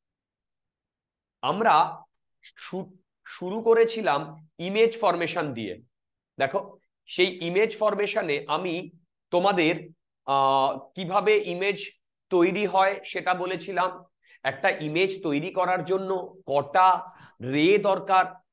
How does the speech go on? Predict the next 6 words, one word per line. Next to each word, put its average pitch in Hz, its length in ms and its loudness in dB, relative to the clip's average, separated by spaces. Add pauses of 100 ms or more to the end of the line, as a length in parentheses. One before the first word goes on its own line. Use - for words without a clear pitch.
সেগুলো 165 440 -4
আমি 175 160 2
তোমাদের 165 360 -2
বলেছিলাম, 120 520 -4 (200)
মনে 147 160 0
পড়ছে? 165 340 -2